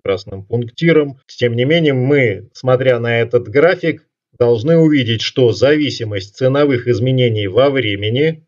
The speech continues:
указывает на возможность использования для их анализа автокорреляционных моделей временных рядов.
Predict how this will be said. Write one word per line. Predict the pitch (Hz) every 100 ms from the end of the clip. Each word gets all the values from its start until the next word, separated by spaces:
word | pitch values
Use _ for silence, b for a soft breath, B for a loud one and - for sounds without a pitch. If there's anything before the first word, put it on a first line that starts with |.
| _
указывает | 123 120 156 139 139 135 123
на | 117 139
возможность | 165 175 165 180 123 117 110 139
использования | 135 - 160 147 98 110 107 107 101
для | 101 127
их | 135 107 117
анализа | 117 151 165 127 156 151 - _ _ -
автокорреляционных | 135 165 - 165 - _ 131 131 127 131 120 131 139 160 156 156 -
моделей | 117 113 110 101 135 143 147 143 135 _ _ _
временных | 123 123 127 127 127 127
рядов. | 139 127 104